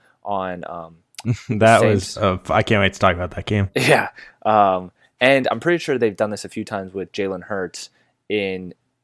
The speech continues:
Speaker 1: with the
Speaker 2: Yeah.
Speaker 1: Eagles.
Speaker 2: Oh, yeah.
Speaker 1: And I, so I, I think this is, that's a better move than to, like, to gradually have him, you know, slowly get more and more snaps than to
Speaker 2: It's
Speaker 1: just
Speaker 2: really,
Speaker 1: throw him in
Speaker 2: it's
Speaker 1: there,
Speaker 2: r-
Speaker 1: keep, rip him out, throw him in there, rip him out.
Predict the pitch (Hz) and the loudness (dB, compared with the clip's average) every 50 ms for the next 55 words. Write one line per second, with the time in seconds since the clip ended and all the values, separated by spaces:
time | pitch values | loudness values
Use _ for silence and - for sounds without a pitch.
0 | _ _ _ - 107 110 - - 98 - - 143 156 220 190 104 92 90 87 - | _ _ _ -8 -8 -8 -8 -8 -14 -10 -6 -2 2 4 4 4 4 0 -2 0
1 | 139 160 123 85 82 98 92 - - _ _ _ - - 147 135 127 - - _ | 2 4 4 4 2 0 -2 -2 -6 _ _ _ -10 -4 -4 -4 -4 -6 -14 _
2 | - - - 135 - - 117 120 117 - - 180 180 165 - _ _ - 139 156 | -16 -6 -4 -4 -2 0 -2 -4 -4 -4 -8 -6 -6 -8 -10 _ _ -4 -4 -4
3 | 151 - 147 131 123 - - 120 120 - 123 107 - - 127 127 127 123 117 110 | -2 -4 -12 -14 -12 -8 -6 -6 -6 -6 -8 -12 -8 -6 -4 -4 -2 -2 -2 -4
4 | 107 107 117 120 123 113 101 95 - _ - 113 101 - 107 98 95 - _ - | -4 -4 -4 -2 -2 -2 -4 -6 -14 _ -6 -6 -4 -4 -6 -6 -6 -8 _ -16
5 | _ - - 131 117 - 131 120 135 127 131 143 135 131 131 131 120 120 117 107 | _ -14 -14 -12 -8 -6 -6 -4 -4 -4 -4 -6 -6 -4 -6 -4 -2 -2 -4 -4
6 | - 110 101 101 98 - 110 98 101 95 - - 110 107 101 92 - - - 123 | -2 -2 -2 -2 -2 -4 -6 -12 -12 -12 -14 -12 -10 -8 -8 -8 -10 -8 -2 0
7 | 117 113 113 117 110 104 110 92 98 104 104 104 101 101 98 92 82 - - - | 0 0 0 -2 -2 -4 -6 -6 -6 -6 -8 -8 -8 -8 -10 -12 -12 -12 -16 -10
8 | - 135 135 110 - - - - - _ _ - - _ _ - 113 117 110 107 | -8 -6 -6 -6 -6 -8 -14 -18 -20 _ _ -20 -20 _ _ -4 -2 -2 -2 0
9 | - 147 147 165 104 - - 98 92 98 104 110 113 113 110 104 98 95 92 120 | 2 4 4 4 4 0 -4 -2 0 4 6 6 8 8 8 6 6 4 4 4
10 | 135 131 123 120 117 120 120 117 107 101 98 98 117 117 110 98 - _ _ _ | 6 4 4 4 2 -2 -2 2 2 2 4 4 4 2 2 0 -4 _ _ _
11 | _ - - - 151 - - 123 131 117 117 104 104 95 85 71 - _ - - | _ -10 -4 -4 -2 -2 0 0 0 0 0 -2 -2 -2 -2 -4 -6 _ -10 -6
12 | 127 123 123 120 117 110 110 107 104 104 98 95 95 90 _ _ _ _ - - | -2 0 0 0 0 -2 -4 -4 -4 -2 -2 -2 -2 -4 _ _ _ _ -4 -2
13 | 92 - - 92 92 85 78 76 - | -2 -2 -4 -6 -8 -8 -10 -10 -18